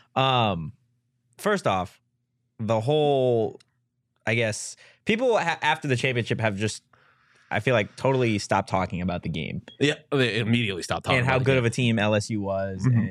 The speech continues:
Speaker 1: and Caitlin Clark. And it's just turned immediately into the trash talk and the whole John Cena wave thing. Um, I, I just,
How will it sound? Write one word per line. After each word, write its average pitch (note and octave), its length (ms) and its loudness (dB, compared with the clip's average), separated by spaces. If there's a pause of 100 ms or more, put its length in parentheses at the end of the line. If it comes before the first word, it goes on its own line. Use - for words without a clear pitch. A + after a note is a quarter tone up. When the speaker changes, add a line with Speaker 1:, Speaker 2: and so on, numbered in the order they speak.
(120)
Speaker 1:
and F#2+ 140 -10
Caitlin G2+ 240 -4
Clark. F#2+ 280 -4 (300)
And C#3 100 4
it's C3+ 120 0
just C3+ 160 -4
turned C#3+ 260 2
immediately B2 680 2
into G#2 640 0 (540)
the - 80 0
trash G2 340 -2
talk - 340 -6 (720)
and G2 440 0
the G#2 80 2
whole A2+ 560 0
John B2 340 2
Cena A#2 340 0
wave G2+ 300 2
thing. - 340 -8 (480)
Um, G#2 560 0 (640)
I, - 100 -4 (840)
I C#3 180 2
just, B2 420 -4